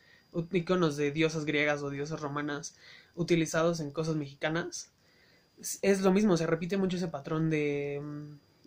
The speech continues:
eh, gente que hace, que intenta expresar algo basados en lo que hacen en Estados Unidos, ¿no? Ya no estamos hablando de Europa ni nada, pero sigue siendo basado en, en la, en la,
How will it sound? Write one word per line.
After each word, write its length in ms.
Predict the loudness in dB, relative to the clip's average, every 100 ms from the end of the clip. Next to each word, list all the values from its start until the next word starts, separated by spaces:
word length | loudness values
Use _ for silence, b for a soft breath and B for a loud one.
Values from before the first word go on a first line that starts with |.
| _
eh, 520 | -4 -2 -2 -2 -4
gente 220 | -2 -2 0
que 100 | -4
hace, 300 | -6 -8 -8
que 100 | 2
intenta 440 | 2 4 4 6 6
expresar 460 | 4 -2 -4 2
algo 380 | 2 4 4 4
basados 520 | 2 0 2 2 2 0
en 120 | -4
lo 100 | -6
que 140 | -4
hacen 240 | -6 -2 -4
en 100 | -4
Estados 360 | -6 -6 -6
Unidos, 420 | -6 -8 -10 -16 -20 _
¿no? 180 | -2 0
Ya 120 | 2
no 60 | 0
estamos 220 | 0 -2
hablando 220 | -2 -4
de 80 | -4
Europa 260 | -4 -4 -6
ni 120 | -4
nada, 260 | -4 -4 -8 B B B
pero 160 | 0 2
sigue 200 | 2 -2
siendo 220 | -2 0
basado 400 | 0 0 2 2
en, 260 | 0 -4 -6
en 500 | -6 -4 -4 -4 -6
la, 380 | -6 -8 -8 _ _ _ _ _ _ _ -20
en 340 | -10 -8 -6
la, 760 | -6 -4 -6 -6 -8 -10 -12